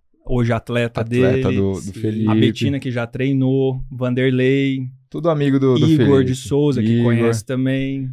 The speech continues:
Speaker 2: Muito bom. Mas a gente vai querer saber lá do comecinho, ô Filipão.
Speaker 3: Legal.
Speaker 2: Como é que era você na infância? Você já nadava? Começou a nadar quando? Sua mãe te colocou na natação? Como é que foi aí, seu
Speaker 3: Ué.
Speaker 2: envolvimento?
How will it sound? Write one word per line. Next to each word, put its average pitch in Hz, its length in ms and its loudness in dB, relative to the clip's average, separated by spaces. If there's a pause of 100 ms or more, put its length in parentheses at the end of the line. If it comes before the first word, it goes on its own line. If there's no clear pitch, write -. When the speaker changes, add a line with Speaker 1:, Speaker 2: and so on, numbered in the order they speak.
(120)
Speaker 2:
Muito 117 240 -4
bom. 90 340 -2 (220)
Mas 110 160 0
a 139 80 4
gente 143 100 -2
vai 151 100 -2
querer 160 220 -4
saber 160 300 -2
lá 202 300 0
do 196 100 -6
comecinho, 170 600 -2
ô 95 140 0
Filipão. 98 600 -2
Speaker 3:
Legal. 123 140 -12
Speaker 2:
Como 113 120 0
é 131 80 2
que 135 180 0
era 120 200 4
você 113 500 0
na 110 160 2
infância? 117 640 0
Você 113 160 -2
já 123 180 2
nadava? 127 960 2
Começou 120 400 -4
a 131 60 -4
nadar 120 340 -4
quando? 131 460 2
Sua - 120 -2
mãe 139 160 0
te - 120 -6
colocou 127 320 0
na 127 80 0
natação? 127 880 2
Como 123 200 -6
é 131 80 -2
que - 80 -14
foi 104 300 -2
aí, 101 320 -2
seu - 160 -4
Speaker 3:
Ué. 110 80 0
Speaker 2:
envolvimento? 107 720 0